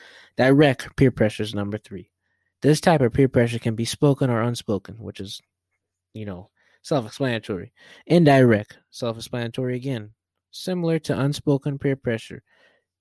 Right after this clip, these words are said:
indirect peer pressure is a stubble, a subtitle, but can still exert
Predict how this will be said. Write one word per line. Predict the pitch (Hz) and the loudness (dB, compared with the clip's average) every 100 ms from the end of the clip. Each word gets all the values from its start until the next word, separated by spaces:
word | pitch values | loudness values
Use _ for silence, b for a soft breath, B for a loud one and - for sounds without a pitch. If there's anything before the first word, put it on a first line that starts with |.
| _ | _
indirect | 160 185 170 147 143 160 | -2 2 2 2 2 -2
peer | - 147 | 0 -2
pressure | 131 127 117 - 107 - | 2 0 0 -4 -8 -6
is | 110 110 | -6 -4
a | 107 | -6
stubble, | - - - 156 127 131 139 _ _ _ _ | -6 -4 2 2 2 -2 -4 _ _ _ _
a | - - | -12 -8
subtitle, | - 202 185 - 120 107 101 107 _ b b b b b | 2 4 4 0 0 2 0 -6 _ b b b b b
but | - 113 | -4 -4
can | - 117 107 | -4 -8 -8
still | - 185 180 170 _ _ _ _ _ | -4 2 2 2 _ _ _ _ _
exert | 131 117 - 170 156 | -4 -4 -4 0 0